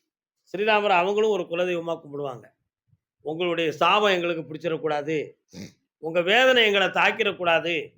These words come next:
அப்படின்றதுக்காக. இதுல இருந்து என்ன புரிஞ்சுக்கிட்டீங்க? அடுத்தவன் வேதனையை நம்ம என்ன செய்யக்கூடாது? தூண்டக்கூடாது.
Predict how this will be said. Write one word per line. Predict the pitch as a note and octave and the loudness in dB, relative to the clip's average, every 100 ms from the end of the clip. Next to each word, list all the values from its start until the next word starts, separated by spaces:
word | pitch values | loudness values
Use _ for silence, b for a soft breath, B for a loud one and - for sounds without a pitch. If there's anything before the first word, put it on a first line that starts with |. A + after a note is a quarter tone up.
| _ _ _ | _ _ _
அப்படின்றதுக்காக. | C3 C#3 D#3+ C#3+ B2+ A#2+ A2+ G#2+ - _ _ _ _ _ _ | -18 -16 -14 -16 -18 -20 -20 -20 -20 _ _ _ _ _ _
இதுல | D3 | -4
இருந்து | F3+ G#3 | -2 0
என்ன | G3 G3+ | 0 0
புரிஞ்சுக்கிட்டீங்க? | A3 G#3+ G3+ G#3 G3+ G#3 G#3+ G#3 - _ _ _ _ | -4 -4 -4 -4 -6 -2 0 -2 -6 _ _ _ _
அடுத்தவன் | - A#3+ C4 D4 C#4 B3 | 0 0 2 4 6 6
வேதனையை | B3 C4+ C4+ C4+ | 6 6 4 4
நம்ம | B3 A#3+ | 4 2
என்ன | A3+ | 0
செய்யக்கூடாது? | A#3 B3 A#3+ A3+ G#3 F#3 C#3+ | 2 2 4 2 4 2 0
தூண்டக்கூடாது. | F3 G#3+ G#3 F3 C#3 | 0 0 -2 -4 -6